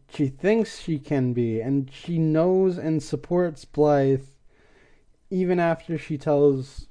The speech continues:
her her secret. And it's just, uh, it's so good. It's so good. I can't, I can't. Like, I also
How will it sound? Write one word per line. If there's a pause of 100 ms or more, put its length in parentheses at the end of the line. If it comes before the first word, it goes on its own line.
(120)
her
her
secret.
And
it's
just, (1400)
uh,
it's
so
good.
It's
so
good.
I
can't, (2000)
I
can't. (1040)
Like,
I
also